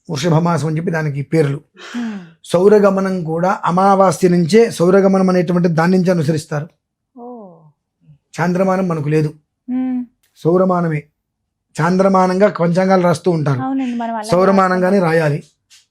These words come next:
Speaker 2: ఆహా. కానీ మనం పాటించేదంతా కూడా
Speaker 1: నా-, పాటిస్తున్నాము.
Speaker 2: పాటిస్తున్నాం.
Speaker 1: అంతే. పాటించవలసింది సౌరమానం.
Speaker 2: మ్మ్.
Speaker 1: సౌరగమనాన్ని అనుసరించే ఒక రోజు మొదలవుతుంది.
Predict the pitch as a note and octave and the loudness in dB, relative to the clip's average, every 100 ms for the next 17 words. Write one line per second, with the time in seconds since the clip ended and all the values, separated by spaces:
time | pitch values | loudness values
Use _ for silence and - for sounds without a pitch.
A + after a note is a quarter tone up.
0 | _ _ C4 A#3 G#3 F#3+ - D#4+ F4 D#4+ | _ _ -18 -18 -18 -20 -8 -6 -6 -8
1 | D4 A#3+ B3 D#4 D4+ D#4 D4 C#4+ C#4+ C#4 | -4 -4 -4 -8 -10 -10 -8 -10 -12 -12
2 | C#4+ - F3+ C4 A#3+ - F#3 G3+ - A3 | -10 -2 -2 -2 -4 0 2 0 0 2
3 | G#3+ G3 F#3+ G3+ A3 A3 _ _ B3+ B3+ | 4 4 2 2 2 0 _ _ -16 -14
4 | - B3+ G3 D3+ - _ _ - F3+ E3 | -14 -14 -14 -16 -20 _ _ -8 -2 0
5 | D3+ - _ _ D3 F#3+ G#3 F#3 F#3+ F3 | -2 -6 _ _ -2 0 0 2 2 2
6 | D#3+ F#3+ D#3 F3 F3+ D3+ C#3+ - _ _ | 0 -4 0 0 2 0 -2 -8 _ _
7 | _ - A3 G#3 F#3+ E3 F#3 G#3 G3 G3 | _ -14 -12 -12 -4 0 4 4 4 2
8 | G3 F#3+ F3+ F3+ F#3 F3+ F3+ D3+ A#3+ C#4+ | 2 2 -2 -2 -2 -2 -4 2 2 2
9 | - _ D3+ E3+ F3 F#3+ E3+ F3 E3+ D3 | -8 _ -6 0 2 2 2 0 0 -2
10 | C#3+ D#3 | -6 -8